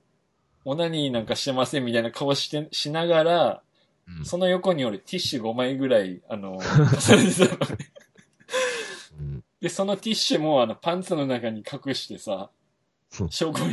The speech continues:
Speaker 1: 滅分かってたのに。
Speaker 2: いや、中学生やからやっとること、<laughs> マジで。
Speaker 1: で、バレて、で、
Speaker 2: うん。
Speaker 1: あの、
Speaker 2: 最悪やん。
Speaker 1: あ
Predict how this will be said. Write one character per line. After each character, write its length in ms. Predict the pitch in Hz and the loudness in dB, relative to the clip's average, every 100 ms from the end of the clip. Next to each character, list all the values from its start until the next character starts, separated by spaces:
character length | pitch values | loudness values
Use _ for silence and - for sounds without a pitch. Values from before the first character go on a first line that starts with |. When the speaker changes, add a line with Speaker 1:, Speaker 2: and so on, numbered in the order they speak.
| 160 | 0
Speaker 1:
滅 140 | 175 | 0
分 320 | 151 - - 156 | 2 -2 -2 0
か 100 | 151 | 0
っ 80 | |
て 100 | - | 0
た 160 | 135 135 | -4 -2
の 100 | 95 | 0
に。 140 | 90 - | 0 -2
Speaker 2:
い 60 | |
や、 60 | 110 - | -8 -10
中 380 | - 131 135 151 | -2 4 8 8
学 180 | 151 | 6
生 340 | - 277 135 107 | 4 6 6 4
や 80 | 92 | 2
か 60 | |
ら 80 | 92 | 0
や 120 | 95 | -2
っ 40 | 98 | -2
と 140 | 113 | -2
る 80 | 101 | -2
こ 100 | 82 | -4
と、 160 | 80 82 | -8 -10
<laughs> 60 | - | -6
マ 100 | 90 | -6
ジ 160 | - | -6
で。 160 | 160 78 _ _ _ _ _ _ - 494 539 508 453 392 - | -10 -12 _ _ _ _ _ _ -4 2 2 2 -2 -8 -8
Speaker 1:
で、 120 | 160 | -6
バ 200 | 147 151 | 2 2
レ 160 | 165 147 | 2 -4
て、 480 | 147 131 110 - _ - | -4 -4 -4 -8 _ -10
で、 280 | 143 156 101 | -6 -6 -6
Speaker 2:
う 120 | 82 | -8
ん。 80 | 117 | -6
Speaker 1:
あ 120 | 110 | -6
の、 520 | 110 107 107 104 107 _ _ _ _ _ _ _ _ _ _ _ _ _ | -8 -10 -10 -12 -14 _ _ _ _ _ _ _ _ _ _ _ _ _
Speaker 2:
最 300 | - - 110 | -18 -8 -6
悪 100 | 117 | -4
や 60 | |
ん。 40 | |
Speaker 1:
あ 20 | 120 | -4